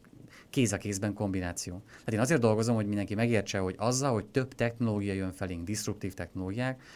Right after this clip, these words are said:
azzal az emberség fog visszajönni az egészségügybe, több időnk lesz egymásra,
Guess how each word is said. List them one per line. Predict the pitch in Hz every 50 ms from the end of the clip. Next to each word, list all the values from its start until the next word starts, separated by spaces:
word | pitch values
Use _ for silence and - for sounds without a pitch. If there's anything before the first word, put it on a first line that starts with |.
| - - -
azzal | - 110 107 107 113 110 110 113 113 -
az | - 113 107
emberség | 127 139 143 120 110 98 92 - - 107 92
fog | - 104 95
visszajönni | 98 101 - - 98 92 90
az | 92
egészségügybe, | 90 87 90 - - 101 98 104 104 110 123 123 123
több | - 127 120 113
időnk | 120 113 110 104 95
lesz | 95 92 - -
egymásra, | - 85 85 87 87 95 - - 131 127 131